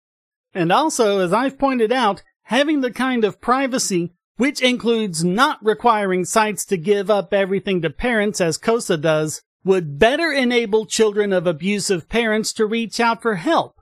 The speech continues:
That's the very reason why over ninety human rights organizations have sent an open letter to Congress opposing cosa. Quote, cosa would require online services to prevent a set of harms to minors,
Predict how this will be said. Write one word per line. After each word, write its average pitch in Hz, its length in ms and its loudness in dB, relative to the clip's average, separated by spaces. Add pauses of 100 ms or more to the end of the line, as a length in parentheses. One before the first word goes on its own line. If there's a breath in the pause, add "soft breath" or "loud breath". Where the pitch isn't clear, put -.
(440)
That's 254 400 0
the 208 140 2
very 220 400 0
reason 214 480 -2
why 220 360 0
over 214 380 2
ninety 262 640 0
human 247 400 -2
rights 226 340 0
organizations 208 840 0 (160 soft breath)
have 180 220 0
sent 220 260 0
an 180 220 -2
open 226 320 0
letter 214 340 2
to 220 120 -2
Congress 196 520 0
opposing 170 500 -2
cosa. 160 480 -2 (140)
Quote, 151 380 -4 (840)
cosa 170 360 2
would 170 200 -2
require 160 540 0
online 170 440 2
services 196 600 -2
to 180 240 -2
prevent 214 680 -2
a 196 120 0
set 185 260 0
of 190 140 -4
harms 170 380 0
to 190 120 0
minors, 190 640 -2